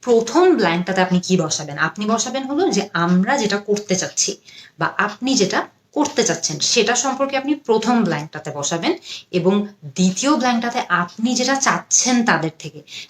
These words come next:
যে আপনি কিছু একটা করে দিচ্ছেন, তার বিনিময়ে তারাও তো কিছু একটা আপনাকে করে দিবে, তাই না? আপনি যেটা চাচ্ছেন যে তারা আপনাদেরকে করে দিক, সেটার কথা আপনি দ্বিতীয় ব্ল্যাঙ্কে বসাবেন এবং আপনার বাক্যটা কিন্তু রেডি। So আমাদের স্ট্রাকচারটা কি? "If we dash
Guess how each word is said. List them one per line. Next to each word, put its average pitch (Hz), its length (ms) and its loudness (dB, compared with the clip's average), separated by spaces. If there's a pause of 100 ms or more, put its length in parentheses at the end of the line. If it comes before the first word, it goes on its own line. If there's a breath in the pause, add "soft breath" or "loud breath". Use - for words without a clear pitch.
যে 160 120 2
আপনি 185 280 2
কিছু 208 200 0
একটা 254 160 -2
করে 269 260 0
দিচ্ছেন, 196 340 0
তার 170 240 2
বিনিময়ে 202 380 2
তারাও 180 420 4
তো 277 140 0
কিছু 226 220 0
একটা 196 200 0
আপনাকে 170 280 -2
করে 156 220 -2
দিবে, 143 220 -6
তাই 240 160 -2
না? 359 200 0 (520 loud breath)
আপনি 226 380 2
যেটা 370 180 4
চাচ্ছেন 233 380 0
যে 233 80 0
তারা 180 300 2
আপনাদেরকে 185 440 2
করে 240 300 2
দিক, - 300 -2 (180)
সেটার 226 500 4
কথা 151 220 -4
আপনি 294 360 -4 (260)
দ্বিতীয় 190 380 4
ব্ল্যাঙ্কে 175 280 2
বসাবেন 214 380 0
এবং 170 240 2
আপনার 170 280 2
বাক্যটা 170 360 -4
কিন্তু 208 240 0
রেডি। 170 320 0 (280 loud breath)
So 214 120 2
আমাদের 208 220 4
স্ট্রাকচারটা 233 520 0
কি? 285 160 2 (560)
"If 311 180 4 (180)
we 302 120 6 (220)
dash 143 320 4